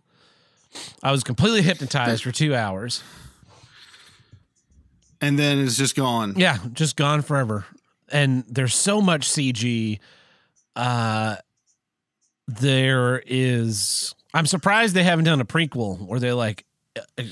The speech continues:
Speaker 1: do the order, Expendables
Speaker 2: De-aged all of them?
Speaker 1: Origins or some stupid shit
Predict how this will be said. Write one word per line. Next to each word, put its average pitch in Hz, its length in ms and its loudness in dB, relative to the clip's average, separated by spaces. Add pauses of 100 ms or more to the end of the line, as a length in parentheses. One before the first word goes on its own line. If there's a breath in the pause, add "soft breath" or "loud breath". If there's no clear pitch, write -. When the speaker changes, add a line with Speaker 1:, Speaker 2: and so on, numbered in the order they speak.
(260)
Speaker 1:
do 139 260 0
the 127 100 0
order, 131 400 0
Expendables 127 600 2
Speaker 2:
De-aged 147 340 4
all 156 160 4
of 156 60 2
them? 147 80 2
Speaker 1:
Origins 123 280 2
or 117 80 -2
some 120 240 0
stupid 120 480 -4
shit 120 380 -4